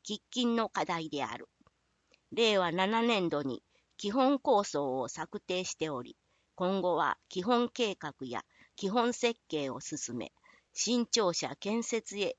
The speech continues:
全力で取り組む。質問。行政サービスの方向性について尋ねる。答え。ワンストッ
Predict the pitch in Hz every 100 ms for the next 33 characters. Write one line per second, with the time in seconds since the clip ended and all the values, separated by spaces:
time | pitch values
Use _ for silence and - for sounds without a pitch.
0 | - 190 233 233 220 214 185 - 165 147
1 | - 143 - _ _ _ _ _ _ _
2 | _ _ _ _ _ _ _ _ _ _
3 | _ - _ - - 170 202 180 165 151
4 | 143 _ _ - 156 220 240 233 233 220
5 | 220 175 151 - 135 117 110 196 233 226
6 | 226 233 233 214 208 196 - 190 - 123
7 | 120 135 143 120 120 - _ _ _ _
8 | _ _ _ _ _ _ _ _ _ _
9 | _ _ _ _ _ _ _ - 196 220
10 | 160 123 - _ _ _ - 165 226 254
11 | - 240